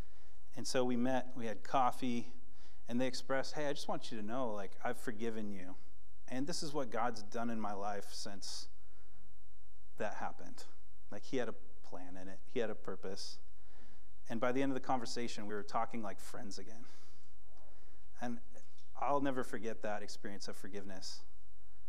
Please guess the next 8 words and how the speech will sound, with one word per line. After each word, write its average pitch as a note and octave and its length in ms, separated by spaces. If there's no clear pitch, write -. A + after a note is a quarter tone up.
Like, G#2 100
it B2 80
was A2+ 100
such B2 280
a B2+ 40
tough - 460
experience, B2 640
but - 300